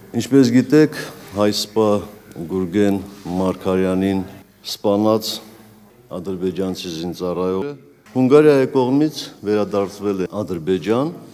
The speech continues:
և, ինչպես մենք նախազգուշացնում էինք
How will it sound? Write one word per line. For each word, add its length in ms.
և, 340
ինչպես 480
մենք 340
նախազգուշացնում 1120
էինք 180